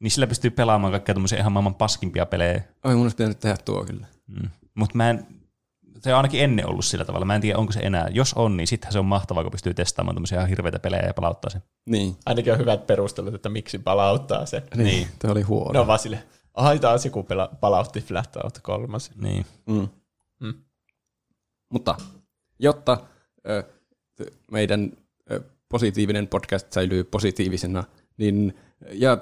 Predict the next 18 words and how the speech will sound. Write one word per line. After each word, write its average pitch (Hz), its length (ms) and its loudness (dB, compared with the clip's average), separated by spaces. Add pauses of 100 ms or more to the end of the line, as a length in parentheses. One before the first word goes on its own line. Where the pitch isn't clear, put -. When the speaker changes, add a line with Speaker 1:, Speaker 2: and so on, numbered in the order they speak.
Speaker 2:
Flat 131 240 0
Out-pelisarja 101 520 0
säilyy 98 240 2
positiivisena, 95 600 -2 (200)
niin 101 180 0
lopetetaan, 98 560 0 (320)
ö, - 100 -10
Flat 110 240 0
Out 107 320 0
neloseen. 110 720 4 (420)
Kaksituhatta 101 360 -2
seitsemäntoista 90 540 0
tuli 92 240 -2
Flat 110 220 0
Out 98 100 -2
neljä, 95 280 -2
Total 135 480 6
Insanity. 92 680 -2